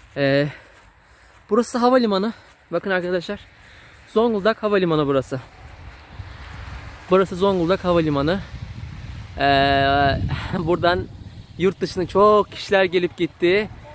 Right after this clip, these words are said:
Gerçekten buraya, e, Almanya'da olanlar buraya izlesinler. Burası Zonguldak Havalimanı. Ee, şu an pist genişliyor.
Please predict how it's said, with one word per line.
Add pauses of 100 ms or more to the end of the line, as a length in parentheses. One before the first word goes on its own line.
(200)
Gerçekten
buraya,
e,
Almanya'da
olanlar (800)
buraya
izlesinler. (840)
Burası
Zonguldak
Havalimanı. (800)
Ee,
şu
an
pist
genişliyor.